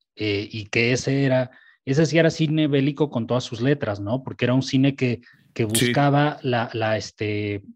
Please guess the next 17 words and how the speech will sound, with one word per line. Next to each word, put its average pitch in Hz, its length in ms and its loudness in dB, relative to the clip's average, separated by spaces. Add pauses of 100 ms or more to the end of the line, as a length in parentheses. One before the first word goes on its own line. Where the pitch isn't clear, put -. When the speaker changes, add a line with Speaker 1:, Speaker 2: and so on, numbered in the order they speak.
(560)
Speaker 1:
pues, 143 200 2
apo-, 131 340 0
apo-, 127 480 -2
el 143 160 2
apoyo, 175 460 0 (120)
el 127 140 -2
apoyo 165 340 2
durante 135 340 -2
la 135 100 0
guerra 139 340 0 (420)
y 147 280 2
lanzar 131 520 0
discursos 127 480 -4 (280)
que - 80 -4
estaban 120 460 -2
orientados 110 640 -4
al, 98 240 -10